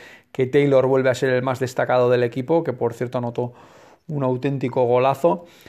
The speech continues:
pero no está teniendo suerte. La verdad es que de-, está mereciendo mucho más de lo que tiene, no merece esos nueve puntos que tiene ni por asomo,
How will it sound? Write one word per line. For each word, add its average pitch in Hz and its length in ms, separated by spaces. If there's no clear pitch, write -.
pero 135 200
no 147 140
está 131 180
teniendo 120 320
suerte. 120 320
La 120 140
verdad 123 240
es 131 140
que 131 140
de-, 135 340
está 151 220
mereciendo 135 460
mucho 139 360
más 131 180
de 123 80
lo 120 140
que 123 100
tiene, 151 460
no 143 160
merece 127 340
esos 120 200
nueve 127 260
puntos 127 360
que 120 120
tiene 127 260
ni 123 120
por 123 200
asomo, 143 540